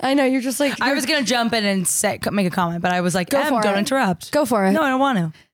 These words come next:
Speaker 1: Well, now we all wanna know what you were gonna say.
Speaker 2: I was just gonna say, like, I feel like you, uh, like, every parent's review of you is like, "She is so fun." That's why
Speaker 1: I
Speaker 2: I
Speaker 1: love
Speaker 2: was,
Speaker 1: that.
Speaker 2: that's why I
Speaker 1: Thank
Speaker 2: started
Speaker 1: you.
Speaker 2: smiling.
Speaker 1: Yeah, that's cute. So you're like, "Yeah, she is fun. She's
Speaker 2: Yeah.
Speaker 1: my best friend."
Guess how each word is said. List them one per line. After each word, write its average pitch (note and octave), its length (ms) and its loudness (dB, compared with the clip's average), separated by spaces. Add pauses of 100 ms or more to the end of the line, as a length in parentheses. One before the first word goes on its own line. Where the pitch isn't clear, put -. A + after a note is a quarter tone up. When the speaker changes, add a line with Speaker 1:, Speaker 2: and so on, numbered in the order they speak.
(180)
Speaker 1:
Well, A3+ 120 2
now A3+ 180 2
we A#3 40 4
all A#3 180 4
wanna B3 180 2
know A#3+ 140 4
what A#3+ 80 4
you B3+ 60 4
were B3+ 80 2
gonna C4+ 140 4
say. G3+ 400 2
Speaker 2:
I A3 100 0
was B3 100 0
just B3+ 80 -4
gonna C4 140 0
say, A#3+ 220 0
like, G#3+ 180 0
I G3+ 140 -2
feel A3 220 -2
like G3 180 0
you, G3+ 480 2 (120)
uh, G3+ 200 -2
like, G3+ 160 0
every G3 220 0
parent's F#3 440 0
review F3 360 2
of E3 100 0
you E3+ 160 2
is D#3+ 80 -2
like, F3+ 120 -2
"She - 180 -2
is A4+ 180 0
so C4 220 0
fun." F3+ 520 0 (220)
That's F#3+ 160 -6
why A#3 60 0
Speaker 1:
I - 20 2
Speaker 2:
I A3+ 40 2
Speaker 1:
love A3 100 2
Speaker 2:
was, G3 100 -2
Speaker 1:
that. G#3 100 2
Speaker 2:
that's G#3+ 160 -2
why G#3+ 60 0
I F#3+ 80 2
Speaker 1:
Thank - 60 2
Speaker 2:
started F#3+ 160 2
Speaker 1:
you. C4+ 60 2
Speaker 2:
smiling. E3+ 300 2
Speaker 1:
Yeah, A3 360 0
that's - 240 -2
cute. B3 420 0
So C#4 140 2
you're D4+ 100 4
like, C4+ 240 0
"Yeah, E4+ 80 2
she E4 260 -2
is C#4+ 240 -2
fun. A3 260 2
She's G#3+ 100 0
Speaker 2:
Yeah. B3 140 2
Speaker 1:
my B3 60 0
best B3 220 0
friend." A3 240 0